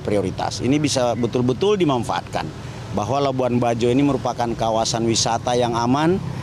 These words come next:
kawasan wisata yang nyaman, masyarakat yang ramah. Oleh sebab itu sebelum K T T kita ada deklarasi.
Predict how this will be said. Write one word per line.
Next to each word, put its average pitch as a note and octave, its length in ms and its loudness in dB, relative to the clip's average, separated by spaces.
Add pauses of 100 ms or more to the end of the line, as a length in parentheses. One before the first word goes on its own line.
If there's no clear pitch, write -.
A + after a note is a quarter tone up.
(240)
kawasan A2+ 480 0
wisata A2+ 480 0
yang A#2 240 2
nyaman, C#3+ 480 2 (400)
masyarakat A2+ 560 -2
yang A2+ 240 0
ramah. C3+ 400 2
Oleh C3+ 80 2
sebab B2+ 240 0
itu D3+ 160 0
sebelum D#3+ 320 2
K C#3+ 160 -2
T D3 80 0
T B2 100 -8 (140)
kita D3 320 0
ada D#3 80 2
deklarasi. F#2+ 640 -2